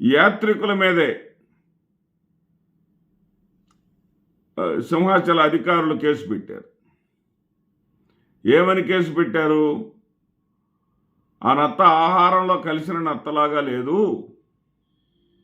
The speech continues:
మేము పరిశీలించిన తర్వాత వీళ్ళు బయట నుంచి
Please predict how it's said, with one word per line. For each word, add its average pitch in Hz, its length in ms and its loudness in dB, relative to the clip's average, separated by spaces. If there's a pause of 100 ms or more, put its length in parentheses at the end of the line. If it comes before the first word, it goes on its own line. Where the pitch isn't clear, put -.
(680)
మేము 147 260 2
పరిశీలించిన 156 720 2
తర్వాత 131 440 -4 (2000)
వీళ్ళు 185 280 4 (120)
బయట 185 200 0 (180)
నుంచి 180 200 -6